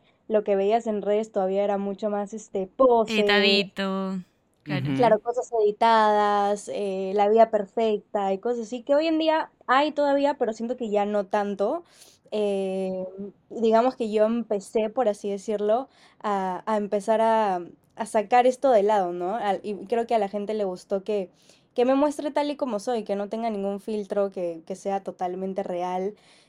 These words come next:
Speaker 1: Y, y eso hace que te crean también, <laughs> por así decirlo, ¿no?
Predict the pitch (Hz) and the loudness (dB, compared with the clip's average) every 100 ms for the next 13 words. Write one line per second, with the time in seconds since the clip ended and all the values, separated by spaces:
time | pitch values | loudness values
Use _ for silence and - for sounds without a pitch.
0 | _ 208 190 180 202 208 196 214 196 196 | _ -10 -8 -6 -2 -2 0 2 2 0
1 | 214 214 202 180 - 214 220 185 180 180 | -4 -8 -8 -6 0 4 4 2 -2 -2
2 | 208 269 247 277 269 254 247 233 233 233 | 2 4 4 4 6 4 4 0 0 0
3 | 240 214 202 196 262 | -2 0 -2 -2 -6